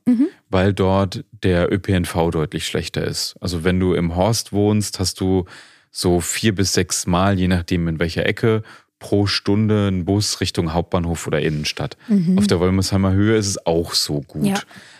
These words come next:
Speaker 2: Aber wenn du in Mörzheim wohnst, hast du halt nur einmal die Stunde einen Bus.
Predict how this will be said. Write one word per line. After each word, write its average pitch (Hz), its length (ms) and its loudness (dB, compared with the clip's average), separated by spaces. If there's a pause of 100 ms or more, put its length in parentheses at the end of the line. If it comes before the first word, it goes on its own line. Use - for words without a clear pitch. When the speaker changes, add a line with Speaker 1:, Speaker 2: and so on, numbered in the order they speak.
(120)
Speaker 2:
Aber 95 180 2
wenn 110 100 4
du 117 100 4
in 104 120 2
Mörzheim 90 640 0
wohnst, 95 400 0
hast 98 180 -2
du 98 60 2
halt 101 200 2
nur - 200 -2
einmal 101 300 4
die 76 120 -2
Stunde 73 360 -2
einen 73 120 -4
Bus. 117 320 0